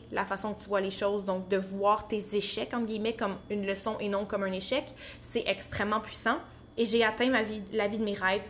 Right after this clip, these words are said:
plusieurs fois. Pourquoi ? Parce que à chaque niveau, à chaque nouvelle, à chaque nouveau niveau d'Alex, <laughs> nouveau niveau d'Alex, <laughs> à chaque nouveau niveau, mes,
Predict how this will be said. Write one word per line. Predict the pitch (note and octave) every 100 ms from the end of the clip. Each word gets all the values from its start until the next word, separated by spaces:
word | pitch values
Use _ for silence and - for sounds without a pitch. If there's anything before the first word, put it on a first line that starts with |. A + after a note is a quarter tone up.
| -
plusieurs | - G#3+ G#3 G3 F3
fois. | - F3+ - - - -
Pourquoi ? | - B3+ B3+ B3 G#3
Parce | G3+ -
que | A3+
à | - F#3+ F#3+
chaque | - - C4 C4
niveau, | B3+ B3+ G#3+ A3 A3 - - - - -
à | G#3
chaque | - D4
nouvelle, | C#4+ B3 A#3+ A#3+ B3 A3+ - - -
à | -
chaque | D#4+ F4
nouveau | A3+ A#3+ A#3+ C4
niveau | C4 A#3+ A3
d'Alex, | A3 F#3 F#3+ - - - -
<laughs> | - A#3
nouveau | A3+ B3 B3
niveau | B3 G#3 G#3
d'Alex, | G3+ E3+ - B3+ - C4 C4 -
<laughs> | - - -
à | A#3
chaque | D4 -
nouveau | C4+ A#3+ C4+ C4
niveau, | C4 A#3+ G#3 C#4+ - - - - - - - - - - - - - -
mes, | A3+ A#3